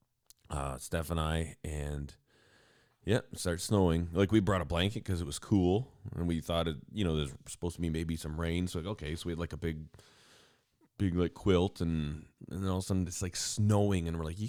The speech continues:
kidding me?" And we were dressed for it. Like, we were in jeans, and we had, like, sweaters on, and,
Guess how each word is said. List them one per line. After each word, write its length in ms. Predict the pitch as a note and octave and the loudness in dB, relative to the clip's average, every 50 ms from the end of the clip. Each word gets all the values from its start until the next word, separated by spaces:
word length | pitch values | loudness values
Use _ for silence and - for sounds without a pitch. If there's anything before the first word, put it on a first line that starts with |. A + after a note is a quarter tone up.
| - _ _ | -8 _ _
kidding 500 | - - - - A2+ G#2+ G2+ F#2+ D#2+ C#2+ | -16 -12 -2 2 2 4 4 4 2 0
me?" 100 | C#2+ D2 | -4 -6
And 140 | D#2+ E2+ F2+ | -4 -2 0
we 80 | G#2+ D3+ | 4 4
were 120 | F#3+ D3+ | 4 4
dressed 320 | E2+ D2 D#2+ C#2+ C#2+ - - | 2 0 -2 -4 -4 -4 -6
for 100 | E2 D#2+ | -6 -4
it. 60 | D#2+ | -4
Like, 120 | - - | -2 0
we 80 | A#2 B2+ | 2 4
were 60 | A2+ | 4
in 120 | F2 D#2 C#2+ | 4 4 2
jeans, 420 | D#2 F#2+ G2 F#2 F2+ F2+ F2+ E2 | 2 4 6 6 6 6 4 2
and 80 | E2 E2 | 0 0
we 80 | E2 | 0
had, 80 | E2 D2+ | 0 -2
like, 160 | D2 D2 - | -4 -6 -8
sweaters 420 | - - - F#2 E2+ D#2+ E2 E2 D#2+ | -8 -4 0 0 2 2 0 0 0
on, 380 | F2+ E2+ F2 F2 F2 F2 E2+ | -2 0 0 0 -2 -2 -2
and, 260 | D#2 D2+ D2 C#2+ C#2+ | -4 -6 -6 -8 -10